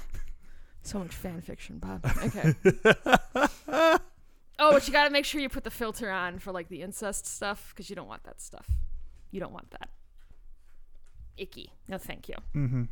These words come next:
Speaker 1: Give me my Chardy content. Not that I'm reading It's Always Sunny fan fiction or anything. That hasn't ha-, started. What are you talking about? Shut up! Let's keep talking about trailers.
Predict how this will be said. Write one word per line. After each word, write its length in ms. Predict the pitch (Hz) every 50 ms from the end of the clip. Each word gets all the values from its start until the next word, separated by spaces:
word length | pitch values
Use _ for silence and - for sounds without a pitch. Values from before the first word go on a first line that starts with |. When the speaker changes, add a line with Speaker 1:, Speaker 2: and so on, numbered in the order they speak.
| - - - - - - - - - - -
Speaker 1:
Give 160 | - 170 170 -
me 60 | 175 165
my 160 | 165 151 135
Chardy 480 | - - - 180 165 160 156 143 143 143
content. 560 | - - 151 147 - - - - - - - - - - _ - - - - - - - - - - - - - - - - -
Not 120 | 175 175
that 100 | - 190
I'm 120 | 180 175 185
reading 240 | 185 175 180 160
It's 160 | 160 - - -
Always 260 | 156 147 147 151 -
Sunny 240 | - - 170 151 160
fan 260 | 156 - 165 156 160
fiction 380 | - - 170 165 - - 185 170
or 80 | 160
anything. 380 | 160 165 156 160 - 175 151 147
That 160 | 156 175 226
hasn't 280 | 247 247 247 - 220 247
ha-, 100 | 208 208 180
started. 420 | - - 247 208 185 190 208 214
What 100 | 214 226 240
are 40 | 254
you 40 |
talking 380 | 247 - 277 262 285 - 302 269
about? 260 | 277 240 220 196 -
Shut 300 | - - - 427 359 370
up! 260 | 370 392 392 - -
Let's 160 | - 269 - -
keep 180 | - 349 349
talking 320 | - 330 330 339 330 311 330
about 220 | 311 302 285 -
trailers. 600 | - 311 311 339 359 359 277 214 170 - - -